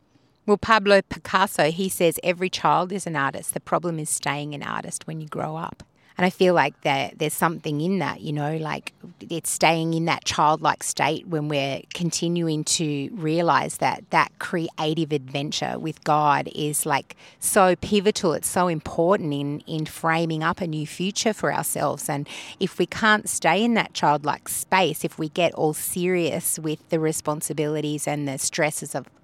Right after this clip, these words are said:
everyday life, then that actually robs us of the joy of this creation experience.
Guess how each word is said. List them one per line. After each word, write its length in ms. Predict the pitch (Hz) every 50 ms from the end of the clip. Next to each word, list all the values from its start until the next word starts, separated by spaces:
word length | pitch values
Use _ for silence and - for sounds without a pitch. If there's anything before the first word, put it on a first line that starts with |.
| _ - -
everyday 460 | 160 143 156 151 143 - 143 139 139
life, 500 | 143 151 170 165 156 113 - - - - - -
then 240 | 202 202 196 196
that 240 | 202 202 - - - _ _ _ - -
actually 420 | 185 - - - - 233 233 220
robs 640 | 185 151 147 170 170 175 208 220 226 240 - - - - _ -
us 500 | 160 151 - - - - - - - - _ - _ -
of 560 | 170 170 170 165 165 170 170 165 - - - - _ _ - 196 165 151
the 80 | 175
joy 680 | 147 - - 170 165 170 185 202 190 160 151 147 147 151 - _ -
of 500 | - 165 156 151 156 147 151 - - - _ -
this 220 | 156 160 156 - - _ _ -
creation 720 | - - 196 175 - - 165 160 160 - - 165 147 151
experience. 1120 | - - - - - - - 170 156 170 190 202 202 175 - - - - - - -